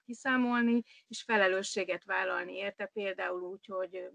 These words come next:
ősonos gyümölcsfákat ültetünk együtt. Tehát nagyon sok, öm, pozitív tapasztalatunk van. Természetesen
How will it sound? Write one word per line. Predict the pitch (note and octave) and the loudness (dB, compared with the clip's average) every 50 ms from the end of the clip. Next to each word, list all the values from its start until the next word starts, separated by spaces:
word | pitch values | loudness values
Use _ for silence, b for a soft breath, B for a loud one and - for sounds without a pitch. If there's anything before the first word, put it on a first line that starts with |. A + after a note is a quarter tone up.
| A#3+ - | -12 -12
ősonos | G3+ F#3 - G3+ F#3 F3+ F3 F3 - _ | -12 -12 -12 -14 -14 -16 -16 -16 -18 _
gyümölcsfákat | - G3 F#3 F3+ E3+ D3+ - - F3 D#3+ E3+ - F#3 - _ | -20 -20 -20 -20 -20 -20 -14 -10 -8 -8 -8 -10 -14 -20 _
ültetünk | F#3+ F3 E3+ - - E3+ - - F#3 - F4 - - | -18 -18 -18 -18 -18 -20 -18 -18 -18 -18 -18 -16 -16
együtt. | - - - - E4+ b b b b b b _ | -14 -14 -14 -14 -16 b b b b b b _
Tehát | - A3+ A3+ C4 | -8 0 6 8
nagyon | C#4 C#4 A3+ A3 G#3+ G#3+ | 10 12 12 10 10 6
sok, | G#3 - - A#3 G#3+ G3+ - _ | 4 4 4 4 4 4 2 _
öm, | - G3+ G#3 G3+ G3+ G3+ - _ _ _ _ - | 0 0 0 0 -2 -6 -10 _ _ _ _ -6
pozitív | A3+ G#3+ G#3+ G3+ G3 - G#3+ G3 | -4 -2 -2 -2 -2 -4 -6 -8
tapasztalatunk | - - A3 G#3 - G#3+ G#3 - - G#3 G3 G3 F#3+ - - F#3 F#3+ F#3 - | -6 -8 -8 -6 -4 -4 -6 -4 -6 -6 -4 -4 -4 -6 -8 -14 -16 -8 -2
van. | A3+ A#3 A#3+ B3+ A3+ | 2 2 4 2 2
Természetesen | - C4+ C4 C#4 B3+ B3 A3+ A3+ - - B3 A#3+ - - A#3+ A#3 A#3 | 4 6 8 10 10 10 10 8 4 0 -2 -2 0 0 -2 0 0